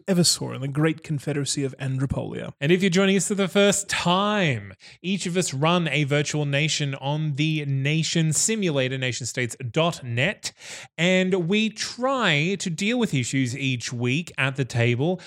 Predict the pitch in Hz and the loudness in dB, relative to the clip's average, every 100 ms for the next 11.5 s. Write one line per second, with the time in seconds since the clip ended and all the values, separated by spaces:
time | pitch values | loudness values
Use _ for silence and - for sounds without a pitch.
0 | - - 143 175 190 185 170 170 160 - | -18 -8 0 2 2 2 2 0 -2 -2
1 | 151 151 147 131 143 143 151 151 147 - | 0 0 0 0 0 -2 -2 0 -2 -4
2 | - 147 - - 330 - 160 160 - - | -4 -4 -2 -2 0 0 0 -2 -14 -20
3 | _ _ _ _ - 175 170 170 185 185 | _ _ _ _ 0 2 2 0 0 -2
4 | - _ _ _ _ 175 185 190 190 202 | -8 _ _ _ _ -4 0 0 0 -4
5 | 208 226 160 - - 214 220 - - 135 | -4 -4 -6 -8 -2 2 4 4 4 4
6 | 214 185 165 160 180 127 110 - - _ | 4 4 6 6 6 4 0 -2 -4 _
7 | - _ - 208 214 196 220 269 262 196 | -20 _ -2 -2 2 4 4 4 4 4
8 | 202 180 - 185 165 170 135 143 117 135 | 4 2 0 0 2 2 2 0 2 2
9 | 139 - 160 156 165 160 - - 135 143 | 0 0 2 4 4 2 -4 -6 0 2
10 | 139 143 - 160 131 135 156 160 - 147 | 0 -2 -6 -6 -2 2 4 2 2 2
11 | 160 147 - 135 | 2 0 0 -4